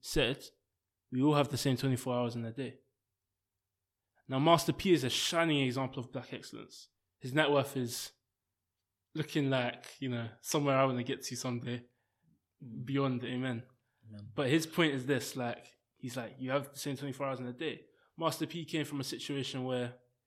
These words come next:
Speaker 1: his family life, um, growing up in the hood, he, but not even, like, East Coast, West Coast kind of thing. He was, like, from the South.
Speaker 2: Mm-hmm.
Speaker 1: So for him to penetrate in certain circles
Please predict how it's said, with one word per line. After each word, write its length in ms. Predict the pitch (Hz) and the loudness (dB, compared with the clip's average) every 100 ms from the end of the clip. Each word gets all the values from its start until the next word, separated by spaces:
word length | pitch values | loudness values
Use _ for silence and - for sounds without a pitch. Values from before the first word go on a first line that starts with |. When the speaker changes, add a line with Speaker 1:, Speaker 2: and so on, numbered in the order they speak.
| _ _ _ _ _ _ _ _ _ _ _ - | _ _ _ _ _ _ _ _ _ _ _ -6
Speaker 1:
his 160 | 127 | -4
family 320 | - 143 135 127 | 0 0 2 0
life, 600 | 127 127 - - - - _ _ _ _ _ _ _ _ _ _ _ - | -2 -2 -6 -14 -18 -20 _ _ _ _ _ _ _ _ _ _ _ -6
um, 480 | 123 120 120 117 - | -4 -4 -6 -8 -6
growing 240 | 151 135 131 | 0 0 0
up 180 | 127 | -4
in 80 | 127 | -6
the 80 | 120 | -4
hood, 280 | 120 123 123 - _ _ _ _ | -2 -4 -4 -14 _ _ _ _
he, 600 | - 131 127 127 127 123 - _ _ _ 135 | -6 -2 2 2 0 -4 -10 _ _ _ -6
but 140 | 143 | 0
not 140 | 165 | 4
even, 220 | 156 147 143 | 4 4 0
like, 320 | 131 - - - - _ _ _ _ _ _ _ _ _ | -2 -4 -10 -16 -20 _ _ _ _ _ _ _ _ _
East 220 | 151 139 - | -8 -8 -4
Coast, 220 | 127 123 | -4 0
West 260 | 135 131 | -2 -2
Coast 240 | - 131 - | -6 -6 -6
kind 140 | 131 | -6
of 40 | 120 | -6
thing. 200 | 135 127 | -6 -6
He 140 | 123 | -4
was, 100 | 123 | -4
like, 160 | 127 113 | -4 -6
from 140 | - 120 | -8 -10
the 60 | |
South. 340 | - 170 135 - - _ _ _ _ _ | -2 -2 -2 -6 -20 _ _ _ _ _
Speaker 2:
Mm-hmm. 260 | 120 113 120 131 _ _ _ _ _ _ _ | -16 -12 -14 -14 _ _ _ _ _ _ _
Speaker 1:
So 200 | - 147 | -8 -6
for 120 | 127 | 0
him 140 | 123 120 | 0 2
to 100 | 147 | 0
penetrate 520 | 139 165 147 156 143 | 4 6 6 4 4
in 120 | 135 | 2
certain 320 | 123 143 135 131 | 0 0 0 0
circles 600 | - 143 139 135 123 | 2 2 2 -2 -4